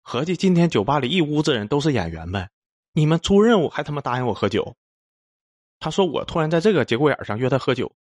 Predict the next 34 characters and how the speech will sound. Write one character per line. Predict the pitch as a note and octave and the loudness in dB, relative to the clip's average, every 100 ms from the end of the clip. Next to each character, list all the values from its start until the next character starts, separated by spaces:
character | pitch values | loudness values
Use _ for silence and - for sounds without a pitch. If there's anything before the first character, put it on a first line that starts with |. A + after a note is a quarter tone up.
| _ _ _ | _ _ _
生 | - E3 | -6 0
怕 | F#3 | 2
我 | D#3 - | 0 -2
是 | A#2+ | -4
贩 | F3 C3+ | -4 -4
毒 | G2 | 0
的 | C#3 | 0
线 | - F3+ | 0 -2
人， | F#2 - _ _ _ _ | -4 -12 _ _ _ _
不 | - D#3 | 0 2
能 | A2+ | 2
露 | C#3 A2+ | 2 0
馅 | C3+ | -2
儿， | A#2 _ | -6 _
只 | - | -6
能 | F#2+ A#2+ | -2 -2
答 | - G2 E2+ | -2 -8 -12
应 | |
了。” | E2+ _ _ _ _ _ _ _ _ _ | -18 _ _ _ _ _ _ _ _ _
我 | A#2 A2 | -10 -6
呆 | A2 G2+ | -6 -6
住 | G2+ E2 | -8 -8
了， | - _ _ _ _ _ - | -12 _ _ _ _ _ -6
“好 | - B2+ C3 | -2 2 0
家 | D#3 C#3+ C3 | 0 -2 -4
伙 | F#2 G#2+ | -2 -2
呀， | A#2 | -2
好 | - G2+ | -4 -8
家 | F#2+ F#2+ | -6 -6
伙， | - E2 - - | -8 -14 -12 0
你 | F3 D3+ | 2 2
大 | G3 F#3 D#3 | 0 -2 -2
爷 | G#2 F2 | -4 -6
的！” | E2+ | -10